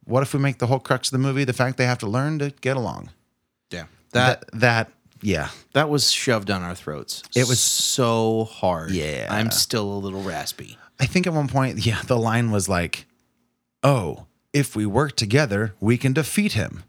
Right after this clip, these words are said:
Speaker 1: It's like, yeah, dudes.
Speaker 2: These are things that actors said out loud on screen.
Speaker 1: Yeah,
Speaker 2: That's
Speaker 1: it's
Speaker 2: an actual thing that someone fucking said.
Speaker 1: Yeah. It felt like, it felt at that point like a, like a, maybe a children's movie, sort
Speaker 2: Yeah.
Speaker 1: of,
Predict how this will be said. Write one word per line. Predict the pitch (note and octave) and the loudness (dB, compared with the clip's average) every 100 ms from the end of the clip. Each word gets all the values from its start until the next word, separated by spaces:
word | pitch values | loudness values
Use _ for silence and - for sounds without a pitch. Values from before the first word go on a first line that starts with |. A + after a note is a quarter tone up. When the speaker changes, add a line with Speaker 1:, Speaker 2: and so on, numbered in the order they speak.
| _ _ _ _ _ | _ _ _ _ _
Speaker 1:
It's | - | -8
like, | C3+ - | -6 -2
yeah, | E3 A2 - | -2 -2 -4
dudes. | G#2+ C#3 C3 - - _ - _ | -2 -2 -2 -6 -10 _ -20 _
Speaker 2:
These | B2+ B2+ | 0 2
are | D3+ | 2
things | C3+ A#2 G#2 | 2 2 2
that | G2 | 2
actors | G#2 G#2 G2 F2+ | 2 0 -4 -2
said | - F#2+ | 0 0
out | F2+ E2 | 0 -2
loud | F2+ G2 | 0 0
on | F2 F2 | -2 -6
screen. | - G#2 A#2 F2 _ _ _ - | -6 -4 -4 -4 _ _ _ -2
Speaker 1:
Yeah, | B2 A2 G2+ | 0 0 0
Speaker 2:
That's | A2 A2 | 2 2
Speaker 1:
it's | B2+ | 2
Speaker 2:
an | A#2 | 2
actual | A2 - B2 A2+ | 2 2 2 0
thing | G#2+ B2 G2+ | 2 0 -2
that | D2+ | -4
someone | - G2 G2 | -4 -2 -2
fucking | G2 F#2+ G2 F#2+ | -2 -4 -6 -6
said. | C3 F2 - _ _ _ - | -4 -6 -12 _ _ _ -2
Speaker 1:
Yeah. | A2 F#2+ F2+ E2 - - - - | 0 0 -2 -6 -12 -20 -6 -2
It | C3+ | 0
felt | - D3+ D3 | 2 2 4
like, | D3+ A2+ | 0 0
it | A#2+ | 0
felt | C#3 B2+ | 2 2
at | |
that | A2+ G#2 | 2 0
point | G#2+ | 0
like | F2 F#2 | 0 0
a, | F#2+ E2 | 0 -2
like | F#2 F#2 | -4 -4
a, | |
maybe | D#2+ F#2 E2 | -2 -2 -2
a | |
children's | - G2 F#2 F2 D2+ | -2 -2 0 -2 -2
movie, | E2+ D#2+ E2 | -4 -2 -4
sort | - F#2 | -2 -2
Speaker 2:
Yeah. | |
Speaker 1:
of, | E2 | -4